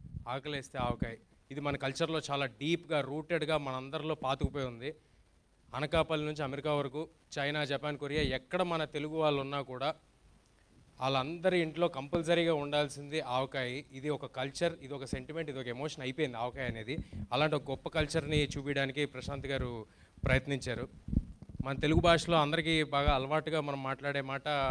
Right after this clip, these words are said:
పని పాట అంటాం. ఆ, బహుశా ఆ పని పాట అనే పదం నేను అనుకోవటం ఆవకాయ పట్టడం నుంచి వచ్చిందేమో అని అనుకుంటున్నా, నాకు తెలీదు.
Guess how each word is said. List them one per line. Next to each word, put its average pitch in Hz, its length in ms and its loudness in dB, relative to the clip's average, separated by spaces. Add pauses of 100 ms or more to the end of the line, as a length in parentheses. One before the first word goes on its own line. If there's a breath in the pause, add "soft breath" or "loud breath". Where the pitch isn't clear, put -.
(140)
పని 143 160 0
పాట 139 260 0
అంటాం. 143 420 -2 (160)
ఆ, 131 220 -8
బహుశా 156 460 4
ఆ 143 60 4
పని 139 300 -2
పాట 165 320 0
అనే 156 340 2
పదం 156 460 2 (500 soft breath)
నేను 139 180 0
అనుకోవటం 151 580 2 (100)
ఆవకాయ 170 460 4
పట్టడం 160 420 2
నుంచి 160 200 -2
వచ్చిందేమో 165 460 4
అని 170 100 4
అనుకుంటున్నా, 147 400 0
నాకు 120 420 -8
తెలీదు. 135 380 -2